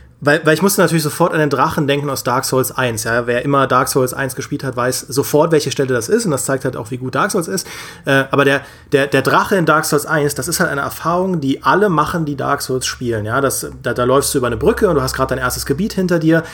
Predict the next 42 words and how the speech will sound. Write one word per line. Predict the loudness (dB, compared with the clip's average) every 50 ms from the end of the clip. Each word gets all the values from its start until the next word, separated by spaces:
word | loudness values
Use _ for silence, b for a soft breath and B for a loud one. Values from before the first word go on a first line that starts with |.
| B B -6
hast | -6 -6 -4
diese | -4 -2 0
ganzen | 0 0 0 0 -2 0
leichten | 0 0 0 0 0 0
Gegner | 0 0 0 0 -2
besiegt | 0 0 0 0 -2 -2
und | -4
denkst | -4 -4 -4 -4
dir, | -6 -8
„Ach | -8 -8 -6
ja, | -6 -6 -4 -2 0
cool, | 2 2
und | 2 0
auf | 0
dieser | 0 0 0
Brücke | 0 0 -2 -2 -2
stehen | 0 0 2 2
nur | 2 2
so | 2
ein | -2 -2
paar, | -2 -2 -2 0 -2 B B B B B B B B -6
so | -4 -4 -4
ein | -2
paar | 0 0 0 0 0
untote | 0 0 2 2 2 2 2 2
Hanseln.“ | 2 2 2 2 2 2 2 2 0
Und | -2 0
du | 0
denkst, | 2 2 0 0 -2 -4
„Ach | -2 0 0 0 0 0
ja, | 2 2 4
jetzt | 4 4 4 2
hab | 2 2
ich | 2 2
so | 2
ein | 0
Gefühl | 0 0 0 0 0
von, | 0 0 -2
ich | -2 -2 -2
hab | -4 -4
das | -4 -6 -6
Spiel | -6 -2 0 0 0 0